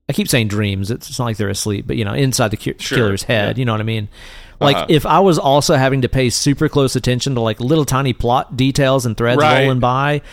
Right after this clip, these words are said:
Speaker 2: Yeah.
Speaker 1: I wouldn't be able just to soak in what I'm looking at. So you kinda have to tone something down if you want the visuals to be this big. And
Speaker 2: Sure, yeah. Mm-hmm.
Speaker 1: I'm okay with that. It's totally fine by me.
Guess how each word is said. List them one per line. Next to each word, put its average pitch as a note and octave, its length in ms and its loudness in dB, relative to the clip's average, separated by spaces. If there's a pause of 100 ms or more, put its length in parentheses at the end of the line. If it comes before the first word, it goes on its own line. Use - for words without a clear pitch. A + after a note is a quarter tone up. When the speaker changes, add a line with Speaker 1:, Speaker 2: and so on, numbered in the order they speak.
Speaker 2:
Yeah. A#2 220 0
Speaker 1:
I E3 60 6
wouldn't F3 180 2
be D#3 140 4
able D3+ 120 2
just C#3+ 200 0
to A#2+ 100 2
soak D3 400 0
in C#3 180 0
what B2 140 2
I'm G#2 140 -2
looking A2+ 480 0
at. G2 260 -4
So A#2+ 400 0 (400)
you D#3+ 160 2
kinda A#3+ 280 4
have E3 260 2
to C#3 80 2
tone C#3 340 0
something A2+ 580 -2
down G2+ 320 -2
if G#2+ 140 -4
you C3+ 100 2
want B2 140 -2
the A#2 80 0
visuals A2+ 520 0
to - 60 -4
be A2 200 0
this G#2 240 -2
big. G#2+ 760 -2
And G#2+ 280 -2
Speaker 2:
Sure, F#3 260 0
yeah. C#3 280 0 (140)
Mm-hmm. B2 220 -10 (160)
Speaker 1:
I'm C#3 140 4
okay F3+ 300 4
with A3+ 120 2
that. G#2+ 160 2
It's - 80 -8
totally D3+ 260 2
fine G2+ 240 -2
by G2+ 100 -4
me. B1+ 200 -8